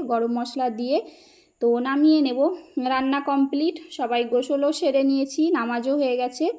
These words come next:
সবাই মিলে খেয়ে নেব। তো এই যে বার করে নিয়েছি। তো আপনারা যারা ভিডিওটা দেখছেন, ভালো থাকবেন, আমাদের জন্য দোয়া করবেন,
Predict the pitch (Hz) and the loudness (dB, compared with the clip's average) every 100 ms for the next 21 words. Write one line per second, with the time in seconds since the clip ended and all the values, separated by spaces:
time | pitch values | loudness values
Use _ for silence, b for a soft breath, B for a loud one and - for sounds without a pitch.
0 | B B B B B - 247 262 269 262 | B B B B B -2 0 0 0 0
1 | 277 285 311 294 285 277 277 453 B B | 0 0 0 0 0 0 0 0 B B
2 | B 233 226 233 262 B 254 240 240 247 | B -2 0 -2 -4 B -4 -2 0 0
3 | 226 226 247 247 254 247 254 - 320 - | 0 0 0 0 0 -4 -4 2 2 0
4 | - _ B B B - 254 233 - 240 | -18 _ B B B -2 0 0 0 -2
5 | 240 247 254 247 220 240 247 254 233 247 | 0 0 0 -2 -4 -4 -2 0 0 -2
6 | - 320 330 254 233 254 285 254 240 294 | 0 4 4 4 2 0 0 -2 0 2
7 | 277 226 233 226 240 254 254 240 254 262 | 2 0 -2 -2 -2 -4 -4 -4 -4 -2
8 | 285 262 247 | -2 -2 2